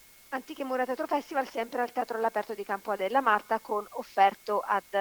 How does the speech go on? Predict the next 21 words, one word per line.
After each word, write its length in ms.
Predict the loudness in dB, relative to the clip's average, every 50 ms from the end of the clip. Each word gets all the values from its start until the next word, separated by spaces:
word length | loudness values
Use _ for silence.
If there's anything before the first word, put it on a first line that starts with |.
| -2 -2
ehm, 920 | -4 -6 -6 -6 -6 -8 -12 -16 -18 -18 -18 -18 -18 -18 -20 -20 -18 -18
se-, 280 | -8 0 2 2 2 2
senza 460 | 4 6 6 6 4 2 2 2 2
prenotazione, 960 | 2 2 -4 -2 -4 -4 -2 -2 -4 -4 -6 -12 -8 -4 -2 -2 -2 -2 -2 -4
offerta 400 | -4 -8 -4 -2 -2 -2 -2 -2
libera 280 | -4 -4 -2 0 0 0
senza 340 | 0 -2 -8 -8 -4 -6 -4
prenotazione. 880 | -4 -4 -6 -6 -8 -8 -8 -10 -10 -10 -10 -8 -8 -8 -8 -8 -10 -12 -16 -20 -20 -20 -20 -8 2
Ma 220 | 4 4 4 4 4
tranquilli, 580 | 4 4 4 4 2 -6 -8 -8 -8 -8 -10 -12
spazio 420 | -4 4 6 6 6 6 2 -6 -6
ce 120 | -4 -4
n'è 100 | -4 -4
per 200 | -4 -6 -8 -8
tutti, 360 | -8 -16 -18 -16 -12 -10 -2
la 160 | 2 2 2 2
prenotazione 520 | 2 -4 -8 -4 -4 -4 -4 -4 -4 -2
l'abbiamo 320 | -2 -2 -2 -2 -4 -4 -6
evitata 560 | -10 -8 -2 4 6 6 6 4 2 -4 -8
per 160 | -8 -6 -10
evitare, 680 | -10 -10 -10 -4 0 4 6 6 4 4 0 -8 -12